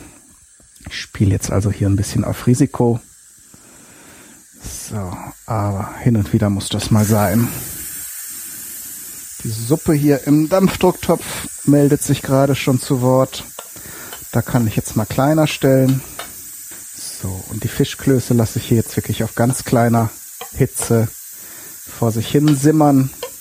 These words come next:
Und wenn sie dann eben erstmal so eine gewisse Bindung erreicht haben, dann kann, kann ihnen eigentlich auch keiner mehr was anhaben. Im Prinzip war's das.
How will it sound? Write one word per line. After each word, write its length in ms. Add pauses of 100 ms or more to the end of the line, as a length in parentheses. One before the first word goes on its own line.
(760)
Und 260
wenn 140
sie 120
dann 180
eben 240
erstmal 360
so 60
eine 140
gewisse 340
Bindung 440
erreicht 520
haben, 320
dann 300 (1040)
kann, 340 (100)
kann 220
ihnen 240
eigentlich 420
auch 160
keiner 260
mehr 160
was 200
anhaben. 600 (800)
Im 100
Prinzip 520
war's 340
das. 440